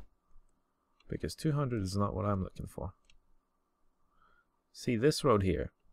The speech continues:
Three hundred, no. My goodness, what's up here?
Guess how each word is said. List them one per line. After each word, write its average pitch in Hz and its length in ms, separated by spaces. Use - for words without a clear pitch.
Three 135 340
hundred, 117 480
no. 104 720
My 113 140
goodness, 104 640
what's 113 240
up 113 160
here? - 260